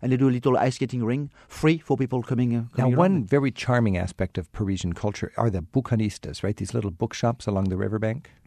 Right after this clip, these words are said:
Speaker 1: They've been there for centuries. They've been, it's a big, big thing there.
Speaker 2: It's like
Speaker 1: The
Speaker 2: a culture.
Speaker 1: Yeah, yeah, it is there. The, the word bouquiniste is, uh, it comes from books, like in English there. It says it comes from the same root there.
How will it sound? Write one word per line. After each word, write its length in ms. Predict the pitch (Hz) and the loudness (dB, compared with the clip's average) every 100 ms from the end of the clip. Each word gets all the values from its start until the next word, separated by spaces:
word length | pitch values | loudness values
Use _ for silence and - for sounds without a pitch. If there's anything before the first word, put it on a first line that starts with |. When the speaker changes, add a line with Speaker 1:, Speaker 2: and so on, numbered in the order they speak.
| - | -6
Speaker 1:
They've 140 | 120 104 | -2 2
been 120 | 117 | 2
there 120 | 113 | 2
for 140 | - 110 | 0 -4
centuries. 520 | 120 120 110 95 - | -4 -4 -6 -8 -10
They've 160 | - 98 | -10 -6
been, 140 | 113 107 | -2 -2
it's 180 | 107 | -4
a 20 | - | 0
big, 200 | 139 117 | 0 0
big 120 | 120 | -2
thing 200 | 131 117 | -2 -2
there. 160 | 107 - - | -4 -8 -8
Speaker 2:
It's 160 | 147 170 | -2 2
like 100 | 170 | 6
Speaker 1:
The 140 | 185 | 6
Speaker 2:
a 40 | |
culture. 360 | 170 180 - - - | 4 -6 -8 -12 0
Speaker 1:
Yeah, 240 | 220 151 - | 4 4 4
yeah, 120 | 185 | 2
it 120 | 185 | 2
is 120 | 185 | 2
there. 160 | 151 127 - | 0 -2 0
The, 160 | 175 180 | 4 4
the 120 | 165 | 4
word 300 | 226 247 139 | 8 8 8
bouquiniste 480 | 160 170 190 196 - - | 0 4 4 4 0 4
is, 300 | 175 151 165 | 4 4 4
uh, 220 | 156 151 - | 6 4 0
it 120 | - | 0
comes 260 | 180 175 | 0 0
from 240 | - 165 151 | 2 2 4
books, 400 | 220 - - - - _ 143 | 0 -2 -10 -12 -18 _ 0
like 200 | 147 143 | 2 2
in 60 | 202 | 0
English 220 | 139 - | -2 -6
there. 100 | 117 | -8
It 100 | - | -6
says 120 | 131 | -8
it 100 | 123 | -2
comes 220 | 151 143 | -2 0
from 160 | 147 135 | 0 0
the 80 | 135 | 0
same 200 | 143 135 | 0 2
root 180 | 196 - | 0 0
there. 180 | 113 | -4